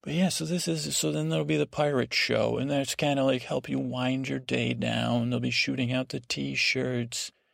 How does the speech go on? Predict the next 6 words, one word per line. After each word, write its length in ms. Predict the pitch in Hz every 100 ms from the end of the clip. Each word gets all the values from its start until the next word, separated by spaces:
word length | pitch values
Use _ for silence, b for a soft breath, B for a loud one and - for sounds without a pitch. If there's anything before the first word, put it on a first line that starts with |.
| _ _ _ _ _ _ _ _
There's 280 | 139 151 139
the 120 | 147
Johnny 420 | 131 135 139 143
Depp 360 | 127 135 131 -
character 600 | - 139 135 131 - 127
there. 680 | 127 127 127 123 123 117